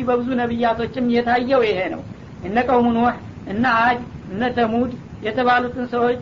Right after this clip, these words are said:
እነ ቀውሙ ሉጥን ሁሉ ስናያቸው መጀመሪያ ነቢይ ተልኮላቸው ሲያስተባብሉ ከዚያ በኋላ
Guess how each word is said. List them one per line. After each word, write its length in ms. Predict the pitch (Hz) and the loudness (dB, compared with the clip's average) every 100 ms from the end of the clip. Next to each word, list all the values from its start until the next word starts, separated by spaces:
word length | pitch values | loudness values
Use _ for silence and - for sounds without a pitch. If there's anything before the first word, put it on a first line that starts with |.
| - | -2
እነ 200 | 240 240 247 | 0 2 2
ቀውሙ 260 | 247 247 240 | 2 0 2
ሉጥን 260 | 247 254 247 | 0 -2 -2
ሁሉ 200 | 240 240 247 | 0 0 0
ስናያቸው 600 | 247 240 240 233 254 294 320 - - - | 2 4 4 2 2 2 0 -12 -12 -2
መጀመሪያ 480 | 226 254 247 254 254 | 0 2 2 2 2
ነቢይ 280 | 247 240 233 | 2 0 -2
ተልኮላቸው 720 | 226 233 233 233 233 226 254 247 | -2 -2 0 0 0 0 -4 -2
ሲያስተባብሉ 800 | 254 226 - 226 226 196 226 262 320 - - - | 0 0 -2 -2 0 0 0 0 -2 -4 -16 -4
ከዚያ 340 | 233 247 254 | -2 2 2
በኋላ 340 | 247 233 233 | 4 2 4